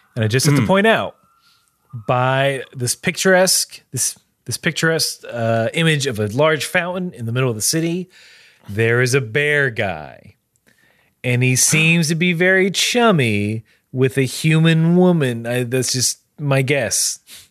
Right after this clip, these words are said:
Speaker 1: But it's a
Speaker 2: Mm.
Speaker 1: bear person and a human person. And I'm like, "Yeah."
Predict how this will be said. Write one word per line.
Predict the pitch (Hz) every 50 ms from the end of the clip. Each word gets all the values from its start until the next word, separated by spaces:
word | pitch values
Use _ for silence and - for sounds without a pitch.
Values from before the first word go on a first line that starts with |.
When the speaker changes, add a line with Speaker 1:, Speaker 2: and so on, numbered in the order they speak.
| _ _ _ _ _ _ _ _ -
Speaker 1:
But | - 160 -
it's | - 160 175 160 107
a | 170 147
Speaker 2:
Mm. | 123
Speaker 1:
bear | 170 190 208 208 202
person | - 180 185 185 - - 170 175 175 175 170 143 - _ _ _ _ -
and | 135 135 127
a | 123
human | 110 - - 147 139 123 117 110 104
person. | - - 101 95 90 - - 82 - - - 123 - _ _ _ _ _ _ _ _ _ _ _ _ _ _ _ _ _ _ _ _ _ -
And | 147 151
I'm | 151 147
like, | 147 143 135 -
"Yeah." | - 165 185 214 226 233 226 226 220 220 214 214 208 202 196 190 180 175 165 156 143 135 123 104 87 78 73